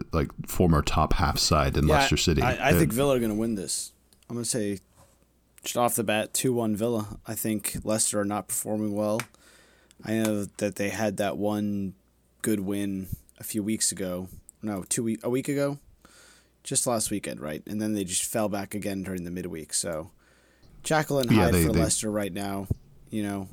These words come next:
Speaker 2: um, but
Speaker 1: they
Speaker 2: before
Speaker 1: beat
Speaker 2: that,
Speaker 1: Watford last
Speaker 2: before
Speaker 1: weekend
Speaker 2: that, they'd
Speaker 1: and then
Speaker 2: lost
Speaker 1: drew
Speaker 2: three nil to
Speaker 1: Southampton.
Speaker 2: Chelsea, drawn one one with Le-, uh, Leeds, and lost to Arsenal. So really bad form for Leicester right now, the,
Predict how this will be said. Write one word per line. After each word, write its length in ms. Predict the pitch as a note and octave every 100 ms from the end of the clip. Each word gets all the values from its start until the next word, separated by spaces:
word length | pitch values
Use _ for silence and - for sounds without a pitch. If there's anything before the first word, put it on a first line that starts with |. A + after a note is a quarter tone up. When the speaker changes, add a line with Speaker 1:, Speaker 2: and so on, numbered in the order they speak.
| -
Speaker 2:
um, 240 | G2+ G2+
but 140 | G#2+ F#2+
Speaker 1:
they 80 | G2+
Speaker 2:
before 220 | A#2 A#2
Speaker 1:
beat 60 | G#2
Speaker 2:
that, 40 |
Speaker 1:
Watford 360 | G2+ - G2 F2+
last 260 | F2+ -
Speaker 2:
before 300 | F#2 D#2+ -
Speaker 1:
weekend 100 | E3
Speaker 2:
that, 140 | D3+ -
they'd 80 |
Speaker 1:
and 100 | D3
then 80 | F2
Speaker 2:
lost 140 | C3+ -
Speaker 1:
drew 180 | -
Speaker 2:
three 100 | -
nil 140 | D3 C#3+
to 60 |
Speaker 1:
Southampton. 120 | - C#3 C3+
Speaker 2:
Chelsea, 400 | A#2 - A#2 A2+
drawn 420 | - A#2 A2+ A2
one 180 | A2+ A2
one 120 | G#2+
with 160 | G2 G#2
Le-, 180 | G#2 -
uh, 380 | A#2 G#2 F#2+ F#2
Leeds, 380 | D#2 G#2+ G2+ F#2
and 160 | G2 G2+
lost 300 | G2+ F#2+ -
to 80 | F2
Arsenal. 400 | G2 - E2 D#2+
So 340 | - D#2 D#2+ _ - - - _ -
really 260 | D3+ D3 B2
bad 360 | B2 A#2+ A2+
form 300 | - A2+ A#2
for 160 | A2 G#2+
Leicester 340 | G#2+ G#2+ A2
right 200 | G#2 G2
now, 360 | G2+ G2 G2 F#2+ _
the, 100 | -